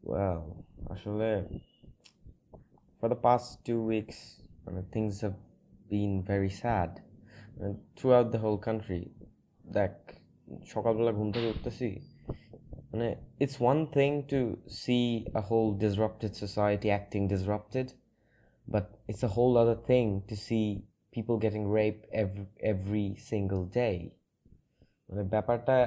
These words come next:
এত-, এ-, এমন, এখন এমন পর্যায়ে চলে গেছে যে, হ্যাঁ, ঠিক আছে, আচ্ছা, আ-, আগে জিনিসটা লাইটে আসতো না, এখন আসতেছে, that's why we know, but জিনিসটা জানা has got that burden to it যে makes you really sad।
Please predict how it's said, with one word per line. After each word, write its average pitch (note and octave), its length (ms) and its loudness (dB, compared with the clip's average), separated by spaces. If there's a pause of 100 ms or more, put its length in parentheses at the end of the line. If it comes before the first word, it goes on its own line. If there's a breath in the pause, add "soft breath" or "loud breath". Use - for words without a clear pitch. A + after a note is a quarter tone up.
(120)
এত-, - 160 -6
এ-, A2+ 200 0 (180)
এমন, A#2 220 2
এখন A#2 200 -2
এমন A2 280 0
পর্যায়ে B2+ 460 2
চলে C3 160 2
গেছে A2 260 -2
যে, A2+ 60 4 (160)
হ্যাঁ, A#2+ 220 0
ঠিক A#2+ 180 -4
আছে, A2+ 140 -2
আচ্ছা, F#2+ 280 -4 (140)
আ-, F#2+ 120 -14 (120)
আগে G#2+ 300 4 (220)
জিনিসটা A2 360 0 (160)
লাইটে G2 360 2
আসতো G#2+ 340 -2
না, E2+ 80 -6 (640 soft breath)
এখন G#2 180 0
আসতেছে, G#2+ 440 -4 (100)
that's G2 220 0
why G#2 80 2 (100)
we G2 80 4 (120)
know, A2 180 4 (640 soft breath)
but G#2 120 0 (560)
জিনিসটা B2 380 2
জানা A2+ 380 4 (720)
has A2+ 100 0 (100)
got A#2 120 4 (200)
that G#2+ 140 4 (160)
burden G#2 340 4 (120)
to G2 60 0 (140)
it F2 80 -4 (140)
যে F#2 260 2 (1400)
makes B2 300 4
you A2+ 60 2 (120)
really G2 220 2 (100)
sad। F#2 280 0